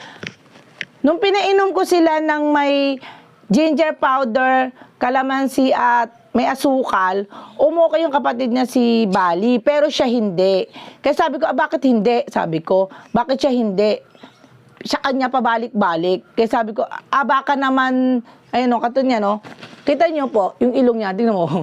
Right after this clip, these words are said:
<laughs> Ayan o, kita niyo, yung ilong niya. Halos wala na ngang nakaangat na ilong, di ba?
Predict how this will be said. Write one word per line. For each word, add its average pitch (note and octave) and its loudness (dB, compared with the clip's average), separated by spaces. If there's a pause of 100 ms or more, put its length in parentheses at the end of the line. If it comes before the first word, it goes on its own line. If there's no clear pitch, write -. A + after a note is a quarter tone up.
(140)
<laughs> - -16
Ayan A3 0
o, F3 -6
kita E3+ 0
niyo, D3+ -2 (200)
yung A3+ 0
ilong G3 0
niya. D3 -6 (520)
Halos C#4 -2
wala C4 2
na C4 -2
ngang C4+ 2
nakaangat B3 -2
na A#3+ 0
ilong, A3 2
di F3+ -2
ba? C#3+ -2